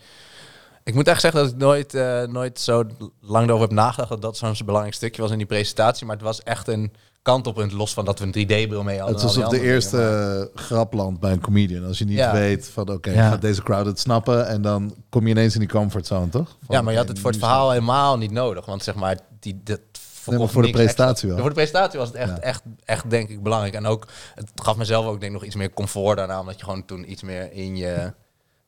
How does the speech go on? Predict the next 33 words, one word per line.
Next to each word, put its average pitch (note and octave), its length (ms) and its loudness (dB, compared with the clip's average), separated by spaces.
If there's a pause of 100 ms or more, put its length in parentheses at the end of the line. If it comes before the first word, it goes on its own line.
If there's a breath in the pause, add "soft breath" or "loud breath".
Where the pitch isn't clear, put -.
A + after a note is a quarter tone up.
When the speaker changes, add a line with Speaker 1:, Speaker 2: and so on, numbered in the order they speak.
Speaker 1:
in F#2 140 -6
je F2+ 80 -2
verhaal, G2 420 2
zeg F#2 140 -12
maar, F2 120 -6
kwam, E2+ 280 -4
denk E2 200 -6
ik. - 320 -16 (720)
Speaker 3:
Ja. A#2 360 4 (680 soft breath)
Speaker 2:
Vet. D3 240 2
Hey, C3+ 220 4
en C3+ 100 -2
wat D#3 160 2
zijn F#3 260 -2
andere D3 280 4
dingen? A2 260 4
We G2+ 60 2
hebben G#2+ 180 2
nu G#2+ 160 2
gehad G2 220 -2
over F#2+ 180 0
de F#2+ 60 2
Super G#2 280 2
Bowl G#2 260 8
en G2+ 80 4
presentaties. G#2 720 0
En G#2 240 -4
kun B2 120 4
jij B2 260 8
in A#2 120 0
een A2 80 -2
soort A2 220 0
van G2+ 300 4